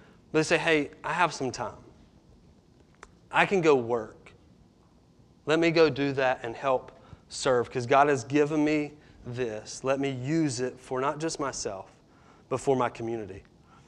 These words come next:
And then second example, a couple weeks ago, my Instagram feed was blown up with all these pictures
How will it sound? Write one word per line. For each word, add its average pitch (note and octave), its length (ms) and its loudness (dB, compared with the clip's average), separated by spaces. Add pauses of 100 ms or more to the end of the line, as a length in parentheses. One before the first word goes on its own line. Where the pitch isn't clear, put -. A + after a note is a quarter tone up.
(220)
And D#3+ 100 4
then F3+ 400 6
second G#3 380 4
example, D#3 580 4
a C3 60 -8
couple F#3 300 4
weeks E3 240 4
ago, C#3 340 2 (320)
my D3+ 160 4
Instagram E3 500 6
feed D3 200 6
was C#3 240 4
blown D3+ 600 6
up D3+ 240 8
with C#3 160 -4
all E3 160 6
these G3 200 2
pictures E3 560 0